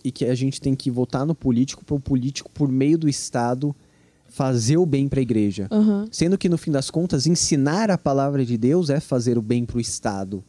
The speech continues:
Speaker 2: Sim.
Speaker 1: E formar crente é muito mais importante do que político.
Speaker 2: Uhum.
Speaker 1: Tô falando pra abandonar a política, mas
Speaker 2: Uhum.
Speaker 1: assim,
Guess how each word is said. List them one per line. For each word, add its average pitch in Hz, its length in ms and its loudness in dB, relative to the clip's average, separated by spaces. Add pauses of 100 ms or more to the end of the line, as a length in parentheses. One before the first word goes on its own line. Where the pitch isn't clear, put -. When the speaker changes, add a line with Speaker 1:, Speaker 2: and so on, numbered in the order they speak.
(120)
Speaker 2:
Sim. - 240 -4
Speaker 1:
E 143 80 2
formar 143 400 0 (200)
crente 185 580 0
é 131 60 2
muito 185 260 0
mais 175 160 2
importante 147 460 0
do 139 80 -10
que - 100 -2
político. 139 560 -2 (140)
Speaker 2:
Uhum. 214 240 -2
Speaker 1:
Tô 147 80 0
falando 190 180 0
pra 185 120 2
abandonar 143 440 0
a 117 60 -2
política, 104 500 -2
mas 104 140 0
Speaker 2:
Uhum. 135 40 2
Speaker 1:
assim, 117 300 0